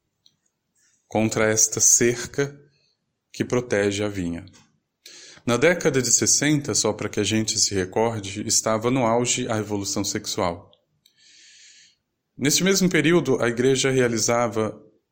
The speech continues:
o Concílio Vaticano segundo, que tinha, entre outros, o objetivo de fazer um diálogo com o mundo moderno. E veja, exatamente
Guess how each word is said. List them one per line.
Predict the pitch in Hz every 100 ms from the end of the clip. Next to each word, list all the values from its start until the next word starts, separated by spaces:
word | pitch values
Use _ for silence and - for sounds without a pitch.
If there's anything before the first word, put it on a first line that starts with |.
| _ _ _
o | 110
Concílio | 117 110 120 117
Vaticano | 113 - 117 110
segundo, | - 104 120 107 90 - _ _ _ _ _ _ _ _ _ _ _
que | - 107
tinha, | - 113 113
entre | 113 113 123
outros, | 117 127 127 117
o |
objetivo | 104 101 113 - 113 107 120 -
de | 110 104 110 107 -
fazer | - 101 107 107 120
um | 113
diálogo | 120 107 104 110 107 107
com | -
o | 101
mundo | 101 98
moderno. | 95 92 90 - - _ _ _ _ _ _ _ _ _ _ _ _ _ - _ _ _ _ _ _ _
E | 131
veja, | 147 120 98 - - - _ _ _ _ _ _ - _ _ _ _ _ _ _ _ _ _ _ _ _ _ _ _ _ _ _ -
exatamente | 151 214 226 202 202 - - -